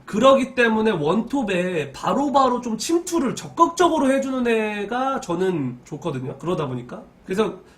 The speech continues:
그런 침투 움직임 부분도 있고, 뭐, 결정력, 몸싸움, 헤더, 전체적인 모든 부분을 따졌을 때 호날두를 따라갈 만한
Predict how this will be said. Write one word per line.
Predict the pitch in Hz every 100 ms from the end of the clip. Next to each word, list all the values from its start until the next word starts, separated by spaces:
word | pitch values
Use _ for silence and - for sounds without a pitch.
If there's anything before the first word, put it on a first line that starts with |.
| _
그런 | 208 247 269 262
침투 | 247 - 320 339 - 320 302 277
움직임 | 190 226 220 240 226 233 190
부분도 | 185 208 208 214
있고, | 156 131 - 240 277 349 339 - -
뭐, | 160 175 170
결정력, | 165 185 - - 240 220 170 135 127
몸싸움, | 131 185 220 - 233 202 165 127 - - -
헤더, | 269 269 185 135 127 - - _
전체적인 | - 214 247 311 277 247 233 135
모든 | 143 226 294 359
부분을 | 330 277 285 262
따졌을 | - 254 247 - 226
때 | 226
호날두를 | 233 277 294 277 247 226
따라갈 | 247 247 240 220
만한 | 214 196 185 180 170 139 127